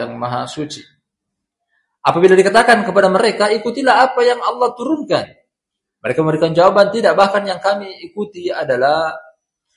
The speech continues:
apa yang kami jumpai dari bapak-bapak kami."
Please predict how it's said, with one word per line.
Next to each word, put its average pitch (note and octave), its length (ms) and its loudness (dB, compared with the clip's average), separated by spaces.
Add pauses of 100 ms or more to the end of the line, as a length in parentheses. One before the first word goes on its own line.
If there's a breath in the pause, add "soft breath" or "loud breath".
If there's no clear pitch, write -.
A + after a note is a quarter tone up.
(160)
apa B2 240 0
yang D#3+ 160 2
kami E3+ 240 0
jumpai F3+ 640 4
dari D#3+ 240 2
bapak-bapak F3+ 720 2
kami." E3+ 480 -2